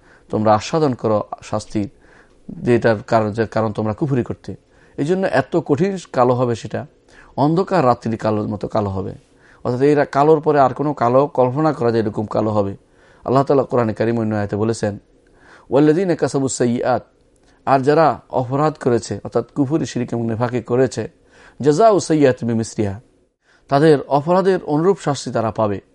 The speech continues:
"ওয়া তারহাকুহুম যিল্লা", আর তাদেরকে পেয়ে বসবে অপমান। "মা লাহুম মিনাল্লাহি মিন আসিম", আল্লাহ ছাড়া, আল্লাহ থেকে বাঁচানোর জন্য কোনো লোক সেখানে থাকবে না, কোনো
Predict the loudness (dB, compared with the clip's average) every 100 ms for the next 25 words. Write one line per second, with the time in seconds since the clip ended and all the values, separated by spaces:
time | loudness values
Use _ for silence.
0 | _ _ _ _ -20 -20 -4 0 4 4
1 | 4 2 0 2 2 2 2 -4 _ -14
2 | -4 0 0 -2 0 0 0 0 0 0
3 | -2 -4 -6 -18 _ _ _ -2 2 4
4 | 4 4 0 0 0 0 2 4 4 2
5 | -2 2 2 2 -2 -8 -10 _ _ _
6 | -6 0 2 2 0 2 2 2 0 -2
7 | -2 -2 0 0 0 -2 -2 -2 -2 0
8 | 2 0 -2 -4 -4 -4 -4 -4 -4 -4
9 | -4